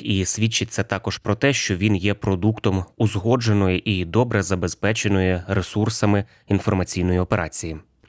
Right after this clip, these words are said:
Російські опозиційні видання Агентства і Медіазона повідомили, що актори, які знялися у відео, є російськими професійними акторами, і раніше вони брали участь у російських телешоу.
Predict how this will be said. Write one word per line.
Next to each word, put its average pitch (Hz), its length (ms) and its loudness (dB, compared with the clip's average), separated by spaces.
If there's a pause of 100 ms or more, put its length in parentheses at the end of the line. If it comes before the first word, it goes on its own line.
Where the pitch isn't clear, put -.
Російські 120 460 2
опозиційні 107 560 2
видання 98 480 0
Агентства 98 600 -2
і 95 220 -2
Медіазона 98 720 2
повідомили, 101 540 2
що - 320 -2
актори, 110 480 0
які 85 220 -2
знялися 95 460 2
у 98 120 2
відео, 135 400 4
є 117 420 0
російськими 113 580 2
професійними 104 720 2
акторами, 98 600 0 (280)
і 110 80 0
раніше 107 360 2
вони 95 180 2
брали 98 220 2
участь 101 440 0
у 90 240 0
російських 92 500 -2
телешоу. 95 540 0